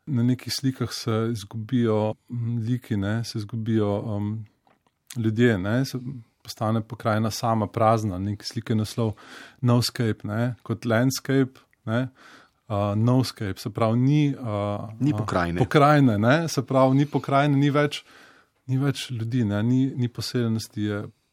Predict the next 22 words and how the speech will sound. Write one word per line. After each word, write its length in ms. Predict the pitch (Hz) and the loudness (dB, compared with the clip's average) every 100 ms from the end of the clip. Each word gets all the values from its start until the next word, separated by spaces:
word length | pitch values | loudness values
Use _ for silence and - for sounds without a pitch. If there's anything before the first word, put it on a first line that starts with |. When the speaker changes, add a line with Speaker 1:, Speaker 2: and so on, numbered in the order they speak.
| - | -6
Speaker 1:
praznina, 380 | 107 113 135 107 | 0 4 4 2
totalna 400 | 110 127 127 131 | 0 2 2 2
praznina, 520 | 120 110 120 120 104 | 0 0 2 2 0
ne, 140 | 101 | -2
to, 120 | 110 | -4
kar 160 | 117 131 | -4 -6
smo 220 | - 110 | -4 -6
takrat 340 | 104 110 113 107 | -6 -6 -8 -8
čutili, 460 | 104 - 117 101 | -14 -8 -6 -6
ne, 180 | 92 107 120 | -6 -8 -10
um, 400 | 123 98 104 104 101 _ _ _ _ _ _ _ | -10 -12 -10 -12 -14 _ _ _ _ _ _ _
tako 200 | - 143 | 0 4
da 120 | 147 | 6
ja, 120 | 151 | 6
nekaj 320 | 147 147 139 | 6 2 0
se 140 | - 143 | -2 -2
včasih, 460 | - 131 127 135 | 0 0 0 -6
se 120 | - | -8
kakšna 300 | 123 123 - | -10 -8 -6
slika 420 | 120 - 131 131 113 | -6 -6 -6 -4 -2
dejansko 720 | 117 113 113 - 110 104 - | -2 -2 -4 -6 -6 -6 -4
napove, 720 | 123 110 - 98 107 110 | -4 -4 -4 -6 -2 -2